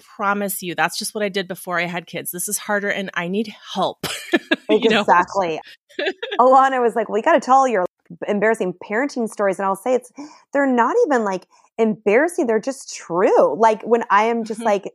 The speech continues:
Speaker 2: screaming at my kids, being like, "You're never gonna get a birthday party ever again," you know? And
Speaker 1: <laughs>
Speaker 2: these moments where we are not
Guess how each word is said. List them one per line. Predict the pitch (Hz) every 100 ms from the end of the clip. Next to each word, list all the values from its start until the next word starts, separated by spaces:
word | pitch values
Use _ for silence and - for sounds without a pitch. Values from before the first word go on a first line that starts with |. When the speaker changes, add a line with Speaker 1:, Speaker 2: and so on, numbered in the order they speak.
| _
Speaker 2:
screaming | - - - 254 269 247
at |
my | 196
kids, | 226 247 208 -
being | 240 220
like, | 196 190 -
"You're | 226 262
never | 233 214
gonna | 233 240
get | 208
a |
birthday | 185 190 190 196
party | 190 185 -
ever | 233 196 214
again," | 190 - 196 151 - 196
you | 262
know? | 226 220 214
And | 254 240 - 320
Speaker 1:
<laughs> | _
Speaker 2:
these | 294 277
moments | 254 247 262 269
where | 247
we | 240
are | 247 240
not | 226 240